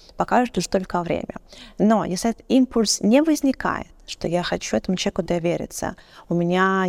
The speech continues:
есть надежда, что именно с ним, а, наша терапия будет красивая, продвигающая, то крайне сложно будет и выстраивать отношения без доверия,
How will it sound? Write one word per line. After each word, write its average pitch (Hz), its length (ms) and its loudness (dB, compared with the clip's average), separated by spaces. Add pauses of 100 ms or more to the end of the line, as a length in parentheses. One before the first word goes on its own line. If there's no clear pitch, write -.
есть 180 380 -2
надежда, 170 640 -2
что - 240 -8
именно 165 360 -2
с - 180 -4
ним, 180 360 -2 (120)
а, 139 180 -8
наша 151 240 -4
терапия - 440 -4
будет - 180 -6
красивая, - 1080 -2 (280)
продвигающая, 165 1040 0 (540)
то 185 480 0 (120)
крайне 196 440 2
сложно 196 680 0
будет 160 380 -2
и 202 40 6
выстраивать 160 560 -4
отношения 254 560 2
без 196 160 -4
доверия, 175 480 -2